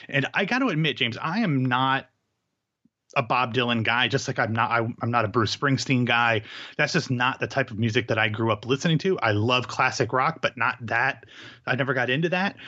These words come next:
But man, this was really good. And obviously it's not the same arrangement or, or vocal style as what Bob Dylan's gonna give you. But I really, really enjoyed this, uh, this number that these two did. Um, of course, following an extension, "Girl from a North Country" for "Girl from the North Country" will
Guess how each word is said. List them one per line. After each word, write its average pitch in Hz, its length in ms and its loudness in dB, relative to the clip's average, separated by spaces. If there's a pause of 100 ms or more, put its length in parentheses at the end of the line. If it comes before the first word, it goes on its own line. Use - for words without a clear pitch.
(400)
But - 260 -2
man, 143 640 2 (300)
this 190 240 0
was 92 220 2
really 113 500 2
good. 113 360 0
And 135 100 0
obviously 151 340 0
it's 113 140 -4
not 131 160 0
the 123 60 0
same 123 240 0
arrangement 110 480 2
or, 110 300 2
or - 20 2
vocal 113 340 0
style 110 400 2
as 101 80 2
what 107 140 0
Bob 98 240 0
Dylan's 104 280 2
gonna 98 200 0
give 143 180 0
you. 98 120 2 (380)
But 131 120 0
I 202 80 4
really, 120 580 2
really 110 400 2
enjoyed 101 540 0
this, 101 480 0
uh, 104 320 0
this 120 240 -2
number 110 200 2
that 98 140 -4
these 98 220 0
two 110 160 0
did. 104 340 0 (380)
Um, 113 340 2
of 117 140 0
course, 139 260 0
following 135 460 2
an 127 60 2
extension, 120 440 0
"Girl 117 180 2
from 117 140 0
a 113 40 4
North 110 200 2
Country" 123 480 0
for 151 140 2
"Girl 131 200 2
from 135 220 2
the 123 60 4
North 123 240 0
Country" 113 300 0
will 107 300 0